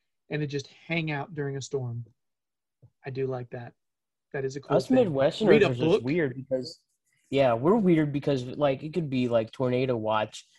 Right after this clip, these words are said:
Speaker 2: super hard thunderstorm, and we're just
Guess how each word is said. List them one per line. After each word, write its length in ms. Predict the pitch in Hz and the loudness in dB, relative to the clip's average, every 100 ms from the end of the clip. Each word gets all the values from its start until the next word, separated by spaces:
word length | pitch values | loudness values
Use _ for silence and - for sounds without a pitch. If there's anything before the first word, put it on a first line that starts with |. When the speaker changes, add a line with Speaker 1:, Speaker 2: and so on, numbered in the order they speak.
| _ | _
Speaker 2:
super 540 | - - 156 143 131 | -8 -4 0 4 4
hard 340 | 117 135 127 123 | 4 4 4 2
thunderstorm, 600 | 127 127 123 - 120 120 | 0 0 -4 -4 -2 -2
and 100 | 120 | -2
we're 140 | 127 | -2
just 340 | 135 135 - | -2 -6 -10